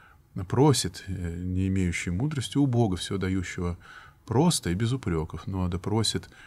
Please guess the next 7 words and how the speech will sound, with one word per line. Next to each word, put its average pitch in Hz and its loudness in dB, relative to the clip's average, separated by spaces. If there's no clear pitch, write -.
э, 90 2
без 90 0
сомнения, 107 0
искренне 98 0
доверяя 98 4
Богу, 135 0
ищущему 98 -2